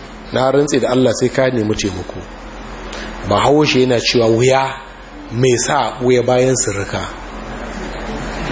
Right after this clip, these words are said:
Madadin sirika ta ɓuya a bayanka, ta ce, "Ɗan nan, ba ka ganin su?"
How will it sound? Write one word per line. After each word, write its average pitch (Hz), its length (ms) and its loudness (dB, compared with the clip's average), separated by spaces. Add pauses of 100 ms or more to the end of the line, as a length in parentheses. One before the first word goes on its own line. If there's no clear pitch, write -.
(1700)
Madadin 165 460 6
sirika 156 380 4
ta 165 120 0
ɓuya 151 280 2
a 135 40 -4
bayanka, 131 400 -2 (1120)
ta 127 80 2
ce, 160 140 2
"Ɗan 156 200 2
nan, 160 140 2 (460)
ba 170 180 6
ka 170 80 -2
ganin 156 300 4
su?" 156 200 -4